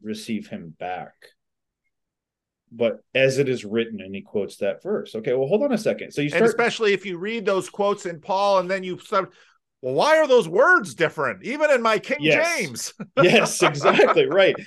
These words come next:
Speaker 1: right. You know, and, and at this time too, I'm like, I'm hearing about cer-, so cer-, the, the scholarly side of here, stuff from, like, like, the work of Richard Hayes, who's doing Echoes of Scripture, you know, and all these allusions.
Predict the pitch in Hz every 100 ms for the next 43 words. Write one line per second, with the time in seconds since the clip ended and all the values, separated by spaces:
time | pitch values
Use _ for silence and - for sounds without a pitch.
0 | - - - - 180 185 135 - _ -
1 | 208 185 180 170 160 160 180 190 220 -
2 | 165 185 160 160 160 151 151 143 139 -
3 | 131 131 147 151 147 139 135 123 - 180
4 | 175 127 135 - 151 117 113 120 - -
5 | 175 170 160 160 147 - 143 135 123 127
6 | 127 123 143 - 113 113 110 117 110 110
7 | 117 123 104 113 117 110 107 - 123 117
8 | 107 101 98 98 95 92 98 104 104 95
9 | 95 90 - 151 - - 117 107 98 98
10 | 101 98 98 95 92 95 98 123 127 104
11 | 104 170 139 117